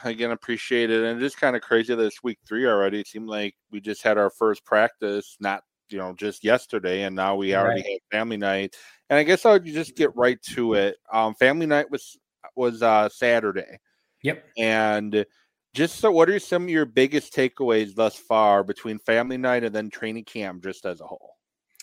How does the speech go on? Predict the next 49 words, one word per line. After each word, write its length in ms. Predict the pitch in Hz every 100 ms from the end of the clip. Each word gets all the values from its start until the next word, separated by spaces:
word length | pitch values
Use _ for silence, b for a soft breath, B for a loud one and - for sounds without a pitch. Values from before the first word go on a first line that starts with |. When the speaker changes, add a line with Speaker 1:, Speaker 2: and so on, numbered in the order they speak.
| B B B
Speaker 2:
Yeah, 220 | - 311 151
I 80 | 165
mean, 180 | 170
I 100 | 143
think 200 | 139 156
obviously 440 | 131 131 135 - 135
what 140 | 127
everyone 380 | 123 123 120 120
always 240 | 117 117
wants 220 | 117 117 -
to 40 |
talk 240 | 120 113
about 220 | 120 117 113
is 140 | 104
Jordan 280 | 123 113 113
Love, 220 | 110 107
right? 260 | 110 113 110
So 360 | 120 117 117 B B -
I 80 | 123
think 320 | 139 123 123
Jordan 420 | 135 139 135 135
and, 440 | 123 127 127 143 -
uh, 300 | - - 165
what 180 | 160 208
I 120 | 247
would 160 | 208
really 220 | 156 156 139
clarify 560 | 143 135 127 139 131
a-, 120 | 127
and 400 | 127 131 123 127
classify 360 | 120 131 127 127
as 100 | 120
the 100 | 127
offense 380 | 120 127 123 113
as 140 | 120
a 60 | 113
whole, 520 | - 139 123 110 - B B -
um, 240 | 131 127 123
have 140 | 120
had 180 | 135 127
their 160 | 123
ups 240 | 123 120 127
and 100 | 117
downs. 460 | 117 110 104 107
And 120 | - 131
I 60 |
think, 340 | 135 170 156 - b b b _ 139 _
you 100 | 165
know, 220 | 135 120